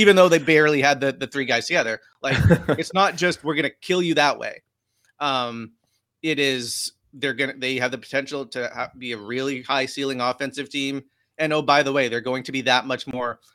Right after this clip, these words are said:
Speaker 1: versatile defensively now, now that they have one of the best defenders on the planet in Simmons. Oh, by the way, they, they won't get killed on the glass every night.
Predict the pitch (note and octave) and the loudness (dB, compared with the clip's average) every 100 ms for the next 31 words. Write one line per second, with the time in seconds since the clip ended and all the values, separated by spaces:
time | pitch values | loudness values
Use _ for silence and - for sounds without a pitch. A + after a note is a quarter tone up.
0 | _ C#3+ D3+ C#3 C#3 B2 B2 A#2+ C3+ B2+ | _ -8 -4 -4 0 2 0 -2 -8 -2
1 | C#3 B2 C#3 A2+ A#2 G#2 A#2 A#2+ B2 B2+ | 0 0 -4 -4 -6 -6 -2 -2 0 -2
2 | B2 B2 A#2+ A#2+ A2+ A#2 A#2 A2 A2+ - | -2 -2 -2 -2 -2 -6 -8 -6 -6 -8
3 | A2 A2 A2 A#2 A#2 - G3+ E3+ D#3+ C#3+ | -12 -10 -10 -10 -10 -2 0 0 -4 -8
4 | C3 - D#3+ G#2+ G#2 _ _ E3+ E3+ E3+ | -10 -4 -6 -6 -16 _ _ -4 2 2
5 | E3 D#3+ C#3 C3+ C3+ C#3+ C#3+ D#3+ D#3 - | 2 0 0 -2 -4 -4 -4 -4 -6 -8
6 | - F3 E3+ D3+ C3 D3 F3+ E3+ C#3+ A#2 | -4 -2 -2 -4 -2 4 4 4 0 -2
7 | A2 G#2+ G2+ | -4 -4 -6